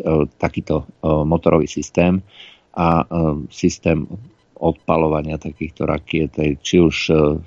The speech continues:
z nejakých, z nejakého mora, alebo zo suše, alebo zo vzduchu. A toto všetko je dneska na stole, hej. Čiže Rusko nemôže už cúvnuť, ale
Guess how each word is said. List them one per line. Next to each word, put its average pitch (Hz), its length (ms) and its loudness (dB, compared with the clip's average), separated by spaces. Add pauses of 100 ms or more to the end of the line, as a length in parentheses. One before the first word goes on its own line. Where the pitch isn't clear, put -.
(260)
z 73 120 -10 (100)
nejakých, 78 360 -2 (280)
z 82 160 -6
nejakého 78 320 -2
mora, 82 340 4
alebo 71 220 -2
zo 80 160 -2
suše, 87 320 -6
alebo 67 240 -4
zo 71 180 -2
vzduchu. 78 320 -4 (1040)
A 85 240 2 (240)
toto 143 240 4
všetko 107 640 2 (1120)
je 98 160 2
dneska 104 320 2
na 101 160 2
stole, - 400 -10
hej. 87 160 -2
Čiže 95 240 4
Rusko 120 320 0
nemôže 127 400 2
už 127 160 2
cúvnuť, 80 560 -4 (800)
ale 98 240 0